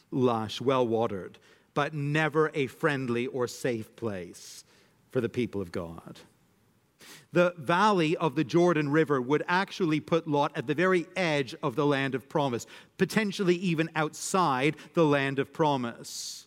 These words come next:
And we feel more and more, gradually more uneasy as we follow Lot's wandering eye.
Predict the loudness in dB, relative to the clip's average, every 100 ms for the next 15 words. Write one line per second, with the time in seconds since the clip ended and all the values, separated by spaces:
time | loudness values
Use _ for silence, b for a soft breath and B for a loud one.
0 | _ -2 0 -2 -4 -2 4 4 6 6
1 | 6 6 4 4 4 4 4 2 2 2
2 | 2 4 4 2 2 0 -4 0 2 2
3 | 0 -2 -2 -2 -2 2 4 4 4 2
4 | 2 0 0 0 0 0 0 0